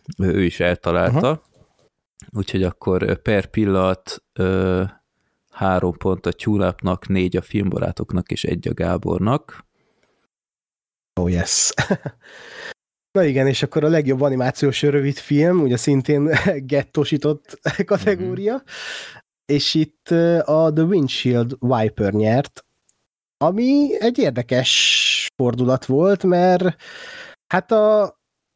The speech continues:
Speaker 2: Gáspár kivételével mindannyian a Robin Robinra tippeltünk, ami egy Aardman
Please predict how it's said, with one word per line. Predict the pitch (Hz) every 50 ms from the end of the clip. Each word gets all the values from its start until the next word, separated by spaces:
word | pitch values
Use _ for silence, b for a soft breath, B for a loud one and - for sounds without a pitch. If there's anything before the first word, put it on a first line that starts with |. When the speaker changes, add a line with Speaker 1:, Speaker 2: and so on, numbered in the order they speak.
| _ _ _ _ _ _ _ _ _ _ _ - 143
Speaker 2:
Gáspár | 185 202 185 - 170 151
kivételével | - - 175 175 180 170 196 190 185 180 190 190
mindannyian | 196 202 190 175 139 131 127 131 127 123
a | 131 131 131 131 123 123
Robin | 131 131 113 113 110 110
Robinra | 107 104 104 98 107 104 107 98 107 104 107 110 B B B B B B B B _ _ _
tippeltünk, | - 113 98 - _ - 101 101 104 95 - - 98 92 101 104 - B B B B
ami | - - - 120 123 123 120
egy | 120 117 117 117 120 123
Aardman | 127 123 - 110 120 104 95 - - 95 95 95 101 101 104